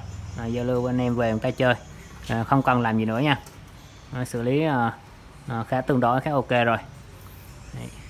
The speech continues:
Rồi, cái, à, cái cây trà Phúc Kiến này thì, à, giao lưu với anh em là giá bảy trăm năm mươi k bao ship. Bảy trăm năm mươi k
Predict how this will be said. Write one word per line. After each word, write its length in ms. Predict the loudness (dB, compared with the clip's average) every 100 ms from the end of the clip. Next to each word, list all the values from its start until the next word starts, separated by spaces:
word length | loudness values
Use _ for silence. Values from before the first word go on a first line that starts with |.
| -18 -16 -16 -16 -16 -16 -2
Rồi, 180 | 2 2 0 -12 -4
cái, 220 | 0 2
à, 420 | 2 2 2 0 -4 -16 -18 -16 -16 -16 -16 -14 -14 -14 -14 -14 -12
cái 80 | -6
cây 140 | -2 0
trà 300 | 2 2 0
Phúc 160 | -2 -2
Kiến 220 | 0 0
này 200 | 2 0 2
thì, 160 | 2
à, 180 | 4 4
giao 220 | 4 4
lưu 200 | 4 4
với 80 | 4
anh 100 | 4
em 160 | 2 2
là 100 | 2
giá 440 | 2 2 2 2 2
bảy 180 | 2 2
trăm 180 | 2 4
năm 140 | 4
mươi 100 | 2
k 280 | 4 4 4
bao 120 | 2
ship. 260 | 2 2 2 -2 -8 -6 -6 -8 -8 -8 -8 -10 -10 -2
Bảy 200 | 2 4
trăm 180 | 4 2
năm 140 | 4 2
mươi 100 |
k 80 | 4